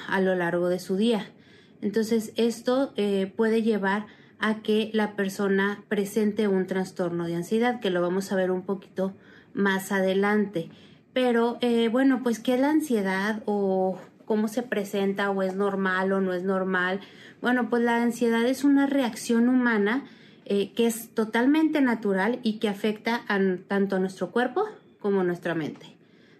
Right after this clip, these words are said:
¿sí? Eh, tiene una función súper importante en lo que es la, la supervivencia del ser humano. ¿Por qué? Porque es la que nos va a ayudar que ante ciertas situaciones,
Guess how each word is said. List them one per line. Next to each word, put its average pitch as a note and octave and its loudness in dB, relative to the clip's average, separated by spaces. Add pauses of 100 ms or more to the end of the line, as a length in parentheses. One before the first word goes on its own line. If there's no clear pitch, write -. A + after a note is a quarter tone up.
(120)
¿sí? G#3+ -2 (280)
Eh, G3+ 0
tiene B3 2
una D4+ 4
función A#3 0
súper C4 -2
importante G#3+ 0
en F#3 2
lo F3+ -2
que F#3 -2
es F#3+ -4
la, G#3 0 (420)
la G3+ -4
supervivencia G3 0
del G#3+ -2
ser F#3 0
humano. F#3+ 0 (380)
¿Por G3+ -2
qué? A#3 0
Porque A3+ -2
es A3+ 2
la A#3+ 0
que B3+ -2
nos A3 0
va G#3 -2
a G#3 0
ayudar G#3+ 0 (400)
que A3+ 0
ante G#3+ 2
ciertas B3 0
situaciones, A#3 0